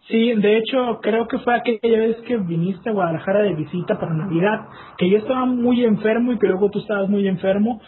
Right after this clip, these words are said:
y que fuimos al Starbucks y nos pusimos una pinche loquerota ahí comiendo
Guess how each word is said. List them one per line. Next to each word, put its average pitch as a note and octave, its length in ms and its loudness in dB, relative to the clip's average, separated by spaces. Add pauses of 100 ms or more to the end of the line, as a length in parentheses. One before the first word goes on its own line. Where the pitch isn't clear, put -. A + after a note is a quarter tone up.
y - 80 -8
que F3+ 140 -2
fuimos A3+ 260 2
al G#3 220 2
Starbucks G#3+ 500 -2
y F3 60 -2
nos E3 160 -4
pusimos G3 500 -4
una G#3+ 220 0
pinche G#3+ 320 0
loquerota F3 580 -2
ahí E3+ 160 0
comiendo F#3 580 0